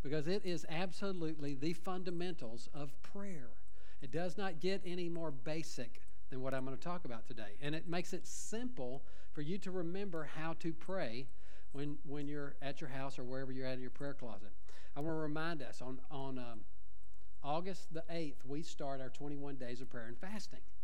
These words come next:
Now, all the visitors are going, "What? Twenty-one days of fasting? What are you talking about, Kaz?"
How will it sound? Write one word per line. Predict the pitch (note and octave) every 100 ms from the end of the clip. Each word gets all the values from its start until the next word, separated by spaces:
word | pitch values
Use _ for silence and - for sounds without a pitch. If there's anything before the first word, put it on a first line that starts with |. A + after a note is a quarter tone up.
| - - - -
Now, | A#2+
all |
the | C3+
visitors | B2+ C3+ C#3 B2
are |
going, | B2 -
"What? | A#3+ B3+ - - - - -
Twenty-one | - F#3 C4 C4 C4
days | A#3 A#3+ C#4
of | G3+
fasting? | - B3 C4+ D4+ C4
What |
are | C4+
you |
talking | C4 B3+ B3
about, | A3 G#3+
Kaz?" | G3+ G#3 G#3+